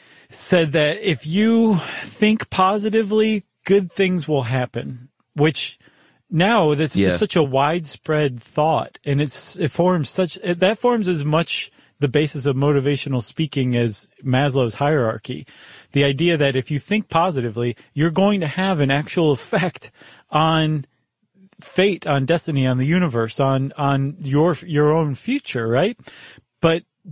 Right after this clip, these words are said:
Speaker 1: that makes zero sense whatsoever logically.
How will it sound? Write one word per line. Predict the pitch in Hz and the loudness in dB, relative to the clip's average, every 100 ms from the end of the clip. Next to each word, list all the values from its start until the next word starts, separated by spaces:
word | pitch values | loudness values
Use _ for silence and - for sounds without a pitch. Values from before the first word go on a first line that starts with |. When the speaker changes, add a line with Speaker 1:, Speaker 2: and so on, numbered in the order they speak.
| - _ _ | -20 _ _
Speaker 1:
that | 185 190 196 | 0 0 -2
makes | 185 180 127 | -2 -2 0
zero | 156 226 202 | 0 4 4
sense | 139 214 190 151 | 2 0 0 -2
whatsoever | 147 175 - 170 165 170 139 | 0 0 0 0 2 2 0
logically. | 127 151 170 123 - 113 135 | 2 2 0 -6 -8 -8 -8